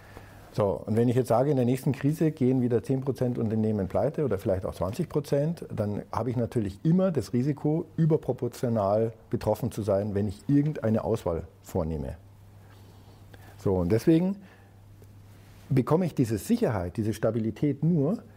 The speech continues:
wenn ich mein Portfolio so aufstelle, dass ich wirklich die Weltwirtschaft möglichst gut approximiere als Ganzes.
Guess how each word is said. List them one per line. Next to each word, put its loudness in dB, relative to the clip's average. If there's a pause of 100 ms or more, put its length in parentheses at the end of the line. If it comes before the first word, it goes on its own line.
(200)
wenn 2
ich 2
mein 2
Portfolio 0
so 0
aufstelle, -2
dass -2
ich -4
wirklich 0
die -2
Weltwirtschaft -2
möglichst 0
gut -2
approximiere -2
als -4
Ganzes. -6